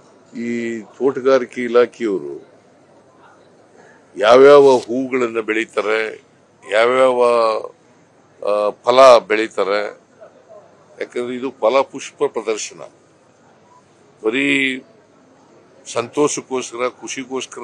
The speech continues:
ಮಾಡ್ತಕ್ಕಂಥದ್ದಲ್ಲ ಇದು. ತೋಟಗಾರಿಕೆ ಇಲಾಖೆಯಲ್ಲಿ ಏನೆಲ್ಲ ಬೆಳವಣಿಗೆ ಆಗಿದೆ, ಅದು ಫಲಪುಷ್ಪ ಪ್ರದರ್ಶನಗಳು ಏನೇನು ಬೆಳವಣಿಗೆಗಳಾಗಿದ್ದಾವೆ, ಅದನ್ನ ಜನರಿಗೆ ಪರಿಚಯಿಸ್ತಕ್ಕಂಥ ಒಂದು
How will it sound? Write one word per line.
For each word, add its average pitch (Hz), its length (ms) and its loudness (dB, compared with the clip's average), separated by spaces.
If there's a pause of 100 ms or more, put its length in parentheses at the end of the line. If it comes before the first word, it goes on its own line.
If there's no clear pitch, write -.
(120)
ಮಾಡ್ತಕ್ಕಂಥದ್ದಲ್ಲ 92 840 -12
ಇದು. 73 400 -16 (1400)
ತೋಟಗಾರಿಕೆ 135 600 0
ಇಲಾಖೆಯಲ್ಲಿ 120 800 -6
ಏನೆಲ್ಲ 131 340 -8
ಬೆಳವಣಿಗೆ 107 580 -8
ಆಗಿದೆ, 80 380 -14 (1200)
ಅದು 104 500 -14 (1000)
ಫಲಪುಷ್ಪ 120 520 -6
ಪ್ರದರ್ಶನಗಳು 104 760 -12
ಏನೇನು 104 360 -14
ಬೆಳವಣಿಗೆಗಳಾಗಿದ್ದಾವೆ, 80 1300 -14
ಅದನ್ನ 135 280 -12 (160)
ಜನರಿಗೆ 127 400 -12
ಪರಿಚಯಿಸ್ತಕ್ಕಂಥ 123 1000 -12
ಒಂದು - 520 -18